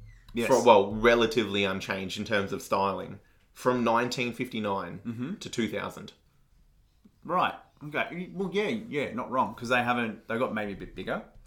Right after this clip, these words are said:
Speaker 2: The, um, yeah, the dimensions changed a little bit with, um, the different models of Mini Coopers. Like,
Speaker 1: Yeah.
Speaker 2: you had, obviously, your, your two, your two-door,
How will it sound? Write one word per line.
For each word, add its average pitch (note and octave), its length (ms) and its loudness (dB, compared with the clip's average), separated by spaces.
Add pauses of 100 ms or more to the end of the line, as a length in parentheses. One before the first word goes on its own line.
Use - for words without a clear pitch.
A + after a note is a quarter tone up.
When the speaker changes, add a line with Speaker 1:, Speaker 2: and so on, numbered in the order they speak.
(160)
Speaker 2:
The, C3 140 10
um, D3 280 8
yeah, C#3 240 10
the E3+ 140 4
dimensions E3+ 600 2
changed C#3+ 380 0
a B2+ 60 2
little B2 200 6
bit A#2 260 2
with, A2 640 0
um, G2 540 -2
the A2 80 -4
different A2 480 -2
models G#2+ 640 2
of A2 440 0
Mini A2 240 0
Coopers. C3 500 -2
Like, G#2 140 0
Speaker 1:
Yeah. G#2 100 -2
Speaker 2:
you G#2+ 60 0
had, G2+ 320 -2 (360)
obviously, G2+ 720 0 (100)
your, G2+ 220 -2 (220)
your G2 180 -2
two, - 180 0
your G#2 380 0
two-door, G2 600 2